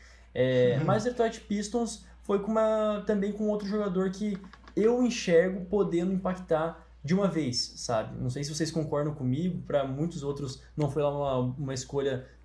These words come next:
Speaker 1: tão, tão boa assim, foi bastante questionável, mas, ao meu ver, ele é um jogador que, é, precisa de um armador de maneira gritante,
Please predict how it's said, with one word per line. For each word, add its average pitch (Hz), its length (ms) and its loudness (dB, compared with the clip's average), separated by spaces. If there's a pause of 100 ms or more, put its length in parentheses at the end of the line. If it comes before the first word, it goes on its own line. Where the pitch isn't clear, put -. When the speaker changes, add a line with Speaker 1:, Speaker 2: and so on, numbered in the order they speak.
Speaker 1:
tão, 139 540 0
tão 143 160 -2
boa 139 260 -2
assim, 151 240 -4
foi 143 140 -2
bastante 135 340 -6
questionável, 151 460 -4
mas, 254 340 -4 (320)
ao 196 160 6
meu 208 160 2
ver, 170 320 -2 (180)
ele 156 120 0
é - 20 2
um 175 80 2
jogador 156 460 0
que, 160 800 0 (280)
é, 139 300 0
precisa 202 1040 0 (320)
de 139 160 2
um 180 360 2
armador 165 540 2
de 165 80 -4
maneira 160 240 -2
gritante, 147 920 -4